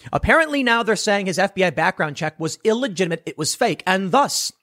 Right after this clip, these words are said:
perhaps they will reopen this case or, or dig into Kavanaugh, and I, I don't think it's likely. Maybe it will result in Kavanaugh actually getting impeached, them finding a way to take the Supreme Court.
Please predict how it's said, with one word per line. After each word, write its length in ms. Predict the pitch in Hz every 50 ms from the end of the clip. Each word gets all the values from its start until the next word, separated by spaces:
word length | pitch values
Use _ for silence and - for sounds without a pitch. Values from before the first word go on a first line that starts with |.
| _ _ _ _ _ -
perhaps 400 | 190 190 202 247 277 277 247 -
they 100 | 226 202
will 220 | 175 175 165 147
reopen 680 | 127 135 220 262 254 - - 254 277 - 208 156 143 131
this 180 | 127 117 -
case 360 | - - 208 208 262 - -
or, 180 | 151 143 - - - - -
or 160 | - 180 175
dig 280 | 135 123 208 269 311 -
into 180 | 285 202 208 -
Kavanaugh, 440 | - 170 143 117 131 156 196 214 208 - _ -
and 200 | - 214 233 214 - _ -
I, 240 | - - - - -
I 120 | - -
don't 180 | 311 339 370 349
think 120 | 349 226
it's 120 | 220 - -
likely. 440 | 269 285 269 - 175 143 139 - _ _ _ _ _ _ _ _ _ -
Maybe 380 | 131 156 202 226 190 240 240
it 80 | 233 -
will 180 | 190 196 214 208
result 480 | 220 214 165 135 156 139 139 135 - - _ _ _ _
in 160 | - 180 180 -
Kavanaugh 380 | - 170 147 143 147 151 147
actually 400 | - 117 135 - - 151 143 143
getting 280 | 139 123 143 127 139 156
impeached, 500 | 160 147 - - 285 277 - - - -
them 200 | 147 151 175 180
finding 360 | - - 196 208 214 226 226
a 40 | 214
way 200 | 160 156 147 160
to 160 | - 175 156
take 420 | - - - - 156 156 - -
the 80 | - 143
Supreme 400 | - 147 - - - 135 123 113
Court. 320 | - - 233 185 - -